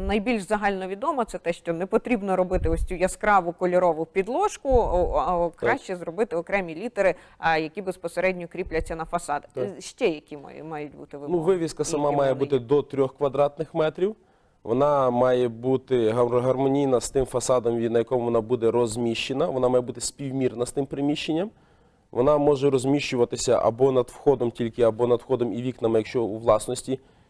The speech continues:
Speaker 2: є це, це все приміщення. Е, відповідно, вона може бути зроблена з тих чи інших елементів. Може бути скло, може бути дерево, може бути камінь.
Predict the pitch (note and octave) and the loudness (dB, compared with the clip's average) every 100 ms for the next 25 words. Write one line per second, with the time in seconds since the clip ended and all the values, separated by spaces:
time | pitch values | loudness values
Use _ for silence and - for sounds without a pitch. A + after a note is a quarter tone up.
0 | _ G#2+ A#2 B2+ A#2+ A#2 A2+ - C3 A#2+ | _ -6 2 4 4 4 0 2 0 0
1 | - A#2+ C#3 B2 - C#3 B2 C#3 C3+ C#3+ | -8 -4 0 0 2 2 2 0 0 0
2 | - D#3+ D#3 G3+ - _ _ _ _ _ | -2 -2 0 -2 -6 _ _ _ _ _
3 | A2+ A#2 A#2+ - F3 G3 F#3 D#3 E3+ F3+ | 0 2 0 -2 -2 2 4 4 4 4
4 | D#3 D#3+ C#3+ C3 A#2 C3 F3 E3 D3 C#3 | 4 4 4 2 0 -4 2 4 4 2
5 | C3 A2 C3+ E3 D#3+ D3 - E3+ E3 E3 | 0 0 2 4 2 2 0 -2 0 0
6 | D#3+ D#3 D#3+ D3 A#2 F#2+ G#2+ A#2+ C#3+ D#3+ | 0 0 2 4 4 2 0 0 0 -2
7 | D#3+ D#3 - - G#2+ G#2 A2+ C3 C#3 D3+ | -4 -4 -6 0 0 2 -2 -4 -4 -2
8 | A#2 A2 F#2+ F#2 G#2+ A2+ C3 C#3 D3 D3 | 2 4 4 0 0 0 0 -2 -4 0
9 | C3 G2 E2 | 0 0 -2